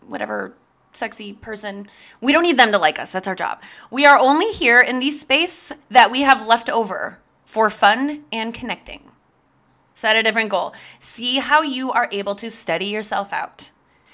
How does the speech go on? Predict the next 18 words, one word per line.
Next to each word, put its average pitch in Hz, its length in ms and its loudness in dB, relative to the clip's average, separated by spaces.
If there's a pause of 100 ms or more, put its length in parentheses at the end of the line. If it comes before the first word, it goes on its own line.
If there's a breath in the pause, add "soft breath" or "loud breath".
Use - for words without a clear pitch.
(380 soft breath)
And 277 240 0
really, 220 500 -4
I 285 200 6
just, 466 160 -8
like, 208 200 2
I 214 180 6
want 370 360 2 (100)
heads 254 300 0
up, - 280 2 (120)
heads 285 200 0
up 349 120 2
here. 185 160 -4
You 220 280 -4
will 494 260 2
be 247 180 0
surprised 196 600 0
a 147 60 -4
lot. 160 360 2